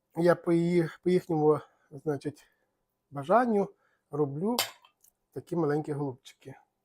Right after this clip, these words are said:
Я рукавиці не надіваю. Той раз я робив, е, значить, гуцульські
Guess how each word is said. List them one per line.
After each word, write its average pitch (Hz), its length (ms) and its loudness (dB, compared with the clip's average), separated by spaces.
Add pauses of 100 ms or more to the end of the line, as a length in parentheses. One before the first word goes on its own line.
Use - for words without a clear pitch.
(3000)
Я 208 180 12
рукавиці 185 460 8
не 175 100 6
надіваю. 190 680 4
Той 196 180 6
раз 165 240 8
я 165 80 8
робив, 156 360 2 (640)
е, 139 340 0 (200)
значить, 147 480 -8 (340)
гуцульські 240 920 -2